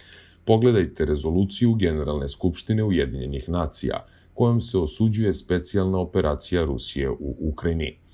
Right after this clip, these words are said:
Najšire objavljene brojke u rezultatima su da samo četrdeset zemalja nije podržalo rezoluciju, trideset pet je bilo uzdržano, a pet je bilo protiv.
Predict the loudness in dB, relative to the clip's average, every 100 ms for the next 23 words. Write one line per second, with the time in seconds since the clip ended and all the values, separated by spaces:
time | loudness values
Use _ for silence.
0 | -20 -20 _ 0 2 2 0 2 4 2
1 | 2 2 4 4 2 0 -2 -2 2 2
2 | 0 -2 -4 -4 -6 -4 0 0 0 -2
3 | -2 -2 -2 -2 -2 -2 -2 -2 -4 -4
4 | -2 -2 -2 -6 -4 -2 0 2 2 0
5 | 0 -2 -2 -4 -2 -4 -2 -2 -2 -2
6 | 0 0 0 -4 -4 -8 -20 -14 -2 -2
7 | -2 -4 -6 -6 2 4 4 2 -2 -2
8 | -4 -2 0 0 0 0 0 0 -2 -2
9 | -6 -4 -2 -2 -2 -2 0 0 -2 -8
10 | -8 -2 -2 -2 -6